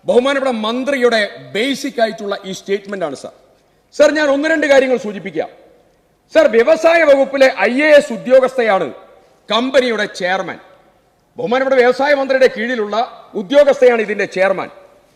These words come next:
ഈ തീരുമാനമെടുക്കുന്നത് മന്ത്രി അറിയാതെയാണോ ഇത് സംഭവിച്ചത്? സാർ, കമ്പനിയുടെ രജിസ്ട്രേഡ് ഓഫീസിൽ ചെയർമാന്റെ കീഴിൽ ഒരു എം ഡി ഉണ്ട്, അത് കേന്ദ്ര ഗവൺമെന്റ് ഉദ്യോഗസ്ഥനാണ്. ഇവർ രണ്ടുപേരും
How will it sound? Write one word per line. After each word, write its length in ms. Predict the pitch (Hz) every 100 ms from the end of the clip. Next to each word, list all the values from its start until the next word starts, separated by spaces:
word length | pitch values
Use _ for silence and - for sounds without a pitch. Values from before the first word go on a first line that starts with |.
| _
ഈ 160 | 247 359
തീരുമാനമെടുക്കുന്നത് 1200 | 359 262 285 311 294 277 247 247 247 247 240 233 - - - -
മന്ത്രി 420 | 202 262 285 262
അറിയാതെയാണോ 800 | 226 247 254 247 220 202 175 - -
ഇത് 140 | 226
സംഭവിച്ചത്? 580 | 208 214 233 233 240 254 - - - _ _ _ _
സാർ, 140 | 302 311 - - - -
കമ്പനിയുടെ 640 | 208 277 339 330 320 302 294
രജിസ്ട്രേഡ് 480 | 254 294 - 320 311
ഓഫീസിൽ 540 | 277 269 277 269 269 240 - - -
ചെയർമാന്റെ 520 | 233 302 302 302 294
കീഴിൽ 340 | 247 269 254 - - _ -
ഒരു 140 | 277
എം 220 | 247 262
ഡി 140 | 294 277
ഉണ്ട്, 240 | 240 185 - -
അത് 120 | 269
കേന്ദ്ര 380 | 262 240 285 311
ഗവൺമെന്റ് 340 | 285 269 254 226
ഉദ്യോഗസ്ഥനാണ്. 500 | 233 226 220 165 - - _ _ _ -
ഇവർ 240 | 320 339
രണ്ടുപേരും 680 | 277 269 320 330 302 302